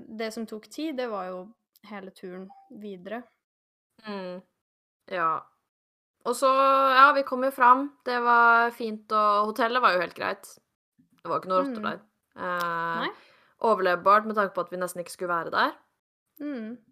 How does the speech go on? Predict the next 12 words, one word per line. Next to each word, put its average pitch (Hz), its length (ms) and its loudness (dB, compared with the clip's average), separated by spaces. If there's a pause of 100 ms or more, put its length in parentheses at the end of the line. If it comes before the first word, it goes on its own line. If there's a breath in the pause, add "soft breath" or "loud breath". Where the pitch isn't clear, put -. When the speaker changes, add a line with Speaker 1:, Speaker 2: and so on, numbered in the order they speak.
(140)
Speaker 2:
Og 254 80 -10
så 277 460 -2
gikk 277 260 -10
vi 285 160 -4
ut 285 140 -10
og 302 120 -8
utforsket - 840 -8
byen. 254 480 -4
Det 240 120 -4
også 226 300 -4
tok 208 220 -10
jo 208 380 -2